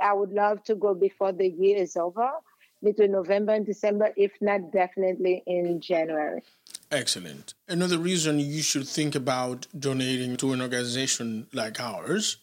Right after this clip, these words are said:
Speaker 2: is because we don't have, like the big ones, we don't have overhead cost. Everybody who belongs and volunteers to Haitian Heritage and Friends of Haiti has a day job. <laughs> That includes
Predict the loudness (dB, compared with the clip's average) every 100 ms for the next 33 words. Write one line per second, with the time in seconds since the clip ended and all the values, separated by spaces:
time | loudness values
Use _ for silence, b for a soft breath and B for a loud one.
0 | -6 -2 -2 -2 -8 -4 -4 -2 -4 -6
1 | -10 -4 -2 0 -4 -4 -2 -2 -4 -4
2 | -2 -4 -4 -10 -14 -16 -20 _ _ _
3 | _ -2 -2 -2 0 0 2 0 0 0
4 | 0 0 -2 0 -2 -2 -2 0 0 -2
5 | -4 -6 -8 -4 -4 -4 -8 B B B
6 | _ 0 0 2 2 2 0 -2 2 2
7 | 2 0 2 2 2 0 0 -2 -2 -4
8 | -4 -4 -2 0 0 -2 -4 -2 -2 -2
9 | -4 -4 -4 -2 -4 -4 -4 -2 -2 -2
10 | -2 -2 -2 -6 -10 _ _ _ -8 -8
11 | -4 -2 -2 -2 -2 -2 -2 -8 -10 _
12 | -8 -2 0 0 0 2 0 -2 -2 -2
13 | 0 0 0 -4